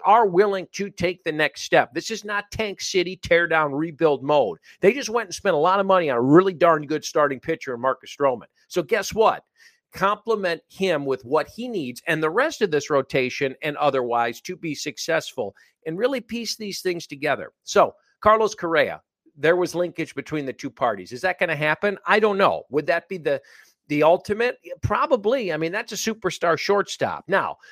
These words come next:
do you wanna deal with him for ten years? I don't know. Those kinds of deals to me are always scary regardless of the player 'cause they rarely seem to work out on the back end. And,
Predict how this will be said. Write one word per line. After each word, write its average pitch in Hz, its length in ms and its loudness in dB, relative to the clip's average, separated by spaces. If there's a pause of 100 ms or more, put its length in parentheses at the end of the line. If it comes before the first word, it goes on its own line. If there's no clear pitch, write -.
(160)
do - 80 0
you 165 60 6
wanna 180 260 4
deal 208 340 -2
with 208 160 2
him 220 200 -4
for 214 120 -6
ten 214 320 -10
years? 214 380 -6 (100)
I 180 140 -2
don't 220 200 -4
know. 156 300 -6
Those 190 220 -2
kinds 220 320 -10
of 165 100 -14
deals 180 280 -10
to 156 120 -16
me 156 160 -8
are 135 120 -2
always 170 360 -2
scary 147 440 -4
regardless 135 560 -2
of 151 80 -16
the - 60 -14
player 123 360 -6
'cause 131 160 -14
they 131 140 -4
rarely 143 380 -2
seem 160 240 -12
to 143 60 -4
work 143 300 -2
out 127 180 -2
on 131 80 -6
the 127 60 -10
back 110 400 -8
end. 120 240 -8
And, 180 140 -10